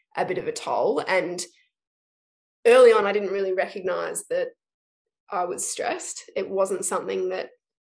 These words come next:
I think, I think I, I didn't want to admit that I was stressed, because that felt like it was admitting that I wasn't able to handle the workload or, you know, the volume of things going on. So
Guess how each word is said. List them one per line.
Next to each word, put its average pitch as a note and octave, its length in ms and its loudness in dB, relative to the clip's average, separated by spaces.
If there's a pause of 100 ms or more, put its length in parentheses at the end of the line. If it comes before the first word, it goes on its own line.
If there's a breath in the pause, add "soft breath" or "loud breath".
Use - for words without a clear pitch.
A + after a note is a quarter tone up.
(500)
I G3 40 -14
think, C4+ 300 -4
I A#3 80 2
think D4 280 -2
I, C4+ 440 6
I A3+ 60 2
didn't A#3+ 180 0
want A3+ 120 4
to G#3 60 4
admit G3 480 -4
that G3 80 -2
I F#3+ 100 2
was F3+ 240 -2
stressed, - 640 -4
because G3+ 220 -6
that F#3 200 -4
felt F#3 220 -4
like - 180 -8
it - 80 -12
was F3+ 140 -8
admitting F3+ 400 -8
that - 160 -10 (340)
I F#3 80 -4
wasn't F#3 260 -2
able F#3 220 -6
to F#3 60 -6
handle F3+ 720 -8 (400 soft breath)
the A3 80 6
workload G3 760 2
or, F3+ 400 -2 (200)
you F#3 100 -6
know, E3+ 260 -2 (180)
the F#3+ 120 -2
volume G3 480 4
of E3+ 140 -10
things F3+ 320 -6
going E3+ 280 -4
on. E3 240 -4
So F#3+ 240 -2